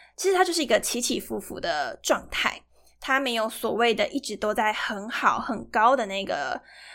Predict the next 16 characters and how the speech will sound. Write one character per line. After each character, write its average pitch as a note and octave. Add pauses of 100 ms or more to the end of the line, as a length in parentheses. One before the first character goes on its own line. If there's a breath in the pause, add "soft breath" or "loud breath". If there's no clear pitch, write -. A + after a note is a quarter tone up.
(120 loud breath)
分 A#3
数， A#3+ (100)
但 D4+
是 D4+
也 A#3+
不 -
至 D4
于 G3+
一 C4+
直 A3+
在 G3+
很 -
低， A3
就 B3
是 C4
也 A3+